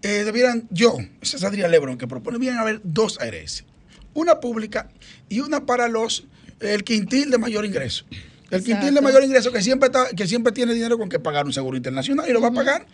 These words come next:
Speaker 2: Exacto.
Speaker 1: Ento-, y viva donde vive. Sí, él puede vivir en Londres, personas que viven aquí, pero que pueden pagar el mejor servicio de salud del
Speaker 2: Ujú,
Speaker 1: mundo. Tú
Speaker 2: claro.
Speaker 1: tienes que tener dos A R S.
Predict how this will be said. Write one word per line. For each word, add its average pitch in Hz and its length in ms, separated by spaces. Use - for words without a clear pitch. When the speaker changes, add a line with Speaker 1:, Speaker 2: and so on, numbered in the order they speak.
Speaker 2:
Exacto. 190 480
Speaker 1:
Ento-, 175 120
y 208 220
viva 262 240
donde 247 180
vive. 247 220
Sí, 240 120
él 247 140
puede 269 180
vivir 269 240
en 262 120
Londres, 220 460
personas 220 340
que 247 80
viven 240 220
aquí, 240 320
pero 143 140
que 139 100
pueden 220 240
pagar 226 260
el 233 60
mejor 202 240
servicio 214 320
de 202 60
salud 170 220
del - 100
Speaker 2:
Ujú, 147 60
Speaker 1:
mundo. 123 180
Tú 226 100
Speaker 2:
claro. - 20
Speaker 1:
tienes 254 180
que 247 80
tener 240 260
dos 220 160
A 285 80
R 247 160
S. - 200